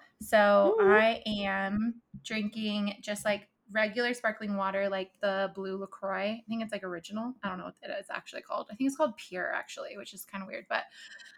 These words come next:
Speaker 1: um, and then I put a little splash of orange juice and a little splash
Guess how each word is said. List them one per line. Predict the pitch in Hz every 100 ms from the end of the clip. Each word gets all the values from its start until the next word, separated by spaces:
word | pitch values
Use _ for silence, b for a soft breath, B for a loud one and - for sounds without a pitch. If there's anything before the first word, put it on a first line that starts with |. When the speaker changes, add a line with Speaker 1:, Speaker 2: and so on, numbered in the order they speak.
| _
Speaker 1:
um, | 240 240 240 233 233 220
and | 226
then | 220 220
I | 220
put | 233 233
a | 226
little | 220 214 214
splash | 214 - 214 208 208 214
of | 196 196
orange | 196 208 -
juice | 269 269 -
and | 220 214
a | 208 208 -
little | 214 214 208
splash | - - 190 202